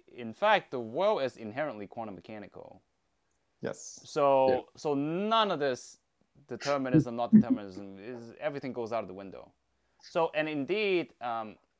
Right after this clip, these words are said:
Speaker 1: so far we've kind of reframed ourselves in this classical framework where you have a classical computer, you know, imagining, you know, zeros and ones, flipping and turning, right? But so, so given that,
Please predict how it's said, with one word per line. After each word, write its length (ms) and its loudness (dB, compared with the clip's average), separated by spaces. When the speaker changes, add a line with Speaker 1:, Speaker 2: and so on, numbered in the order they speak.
Speaker 1:
so 240 -6
far 200 6
we've 140 -2
kind 180 -2
of 60 -8
reframed 380 -8
ourselves 560 -8
in 140 -18
this 120 -12
classical 480 -4
framework 460 -12
where 200 -12
you 120 -14
have 100 -14
a 40 -14
classical 400 -4
computer, 680 -10
you 80 -16
know, 180 -16
imagining, 720 -6
you 60 -16
know, 140 -12
zeros 420 -2
and 80 -6
ones, 580 -4
flipping 400 -4
and 160 -12
turning, 600 -6
right? 240 -8
But 320 8
so, 320 4
so 440 4
given 200 2
that, 140 2